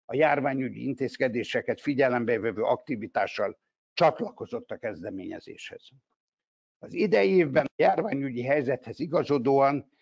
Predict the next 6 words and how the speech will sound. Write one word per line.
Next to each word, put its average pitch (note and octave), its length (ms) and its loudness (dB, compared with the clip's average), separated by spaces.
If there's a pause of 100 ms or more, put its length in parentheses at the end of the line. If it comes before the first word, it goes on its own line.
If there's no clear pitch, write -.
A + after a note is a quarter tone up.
(120)
elsősorban C3+ 760 2
online C#3+ 540 2
térben A#2 440 -2
zajlanak B2 500 0
az G#2 120 -6
események, E2 720 -6